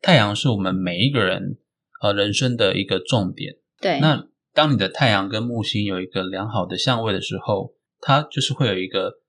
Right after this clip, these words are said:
Speaker 1: 呃，相对于一般人来说平均值以上的好命。
Speaker 2: 嗯哼。
Speaker 1: 那原理是什么呢？
Speaker 2: 嗯哼。
Speaker 1: 那因为我们刚才说太阳是你生命的重点，
Speaker 2: 嗯。
Speaker 1: 那在你的生命重点有一颗木星来加强的话，
Speaker 2: 嗯。
Speaker 1: 那是可以扩大你生命中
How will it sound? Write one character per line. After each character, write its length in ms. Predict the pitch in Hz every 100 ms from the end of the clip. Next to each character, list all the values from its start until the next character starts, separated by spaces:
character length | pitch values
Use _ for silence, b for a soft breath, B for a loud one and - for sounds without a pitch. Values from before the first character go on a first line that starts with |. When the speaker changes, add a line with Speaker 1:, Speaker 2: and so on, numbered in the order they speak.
| _ -
Speaker 1:
呃， 140 | 98
相 280 | - 147 156
对 200 | 156 120
于 140 | 104 110
一 40 |
般 220 | 123 120
人 100 | 117
来 160 | 98 92
说 240 | - 107
平 300 | 104 - 107
均 220 | 117 127
值 200 | 131 101
以 80 | 92
上 220 | 92 107
的 80 | 95
好 240 | - - -
命。 280 | 107 - - _ _
Speaker 2:
嗯 100 | 190
哼。 20 | 180
Speaker 1:
那 140 | 139
原 200 | 113 107
理 80 | 110
是 140 | -
什 160 | - -
么 160 | 92
呢？ 260 | 98 113 123 -
Speaker 2:
嗯 160 | 202
哼。 300 | 208 196 202 - _ -
Speaker 1:
那 60 |
因 100 | 107
为 60 | 151
我 40 |
们 120 | 110 95
刚 140 | 113
才 80 | 107
说 180 | 107 101
太 160 | 135
阳 200 | 110 92
是 200 | 98 117
你 120 | 101 92
生 200 | - 110
命 120 | 104
的 80 | 95
重 300 | 117 95 90
点， 180 | - - -
Speaker 2:
嗯。 300 | 180 151 190
Speaker 1:
那 180 | 143 135
在 220 | 107 135
你 60 | 98
的 100 | 92
生 160 | 113
命 180 | 117 117
重 220 | 123 110
点 140 | 101 95
有 180 | 98
一 60 | 101
颗 180 | - 120
木 180 | 123 110
星 200 | - 104
来 180 | 95
加 300 | 92 - 104
强 240 | 107 - 92
的 100 | 90
话， 360 | - - 101 - _ -
Speaker 2:
嗯。 220 | 208 160
Speaker 1:
那 80 | 131
是 180 | -
可 140 | 123 120
以 80 | 98
扩 260 | - 123
大 200 | 110 110
你 160 | 98 98
生 180 | - 110
命 180 | 107
中 320 | 104 107 104